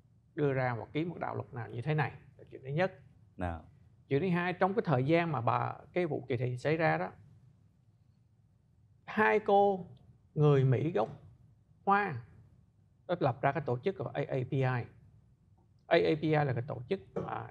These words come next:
Speaker 1: để mà thu thập tất cả những cái thông tin liên quan đến kỳ thị người gốc Á. Tiền để mà vận động cho cái tổ chức này là do chính những người gốc Á donate, tức là tặng cho cái cơ, cơ, cái cơ quan này để mà cơ quan này có thể hoạt động được, để cơ quan vô vị lợi.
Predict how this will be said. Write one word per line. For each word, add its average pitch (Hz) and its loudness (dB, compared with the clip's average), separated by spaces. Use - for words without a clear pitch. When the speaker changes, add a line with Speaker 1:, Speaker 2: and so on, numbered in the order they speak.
Speaker 1:
để 135 -2
mà 156 -4
thu 151 2
thập - 0
tất - -2
cả 117 0
những 147 -6
cái - -6
thông 185 4
tin 175 2
liên 175 2
quan 160 4
đến 180 -2
kỳ 135 0
thị 113 -4
người 113 -6
gốc 139 -8
Á. 180 -4
Tiền 143 8
để 135 4
mà 160 0
vận 120 -2
động 120 0
cho 135 0
cái 151 -4
tổ 127 -2
chức 185 -8
này 120 -4
là 110 -4
do 135 2
chính 226 -2
những 180 0
người 135 0
gốc 147 0
Á 165 -4
donate, 196 6
tức 185 -10
là 151 0
tặng 147 2
cho 139 0
cái 160 -2
cơ, 143 0
cơ, 147 -2
cái 160 -6
cơ 156 2
quan 139 4
này 110 -6
để 120 -6
mà 131 -8
cơ 135 -4
quan 127 -2
này 113 -10
có 139 -8
thể 120 -4
hoạt 127 -2
động 131 0
được, 156 10
để 139 -2
cơ 139 -2
quan 123 0
vô 127 -2
vị 104 -6
lợi. - -8